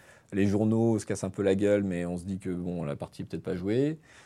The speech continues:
Donc, nous, on arrive avec cette proposition en disant, tous les autres magazines sont mensuels. On arrive avec un hebdo et on fait le lien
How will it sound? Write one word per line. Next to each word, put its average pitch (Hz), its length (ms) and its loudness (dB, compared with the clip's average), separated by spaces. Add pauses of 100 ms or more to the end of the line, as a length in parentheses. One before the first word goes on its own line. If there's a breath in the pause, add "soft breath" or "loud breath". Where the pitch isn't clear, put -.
(220 loud breath)
Donc, 90 220 -2
nous, 131 80 4
on 135 100 4
arrive 120 220 6
avec 104 140 6
cette 110 120 -4
proposition 104 520 0
en 131 40 0
disant, 117 460 0
tous - 120 -6
les 123 120 4
autres 120 160 0
magazines 98 320 0
sont 95 140 -6
mensuels. 104 560 2 (420)
On 95 140 -2
arrive 113 180 2
avec 95 160 2
un 95 100 0
hebdo 104 360 4
et 135 40 4
on 110 80 2
fait 127 160 2
le 117 140 6
lien 139 360 4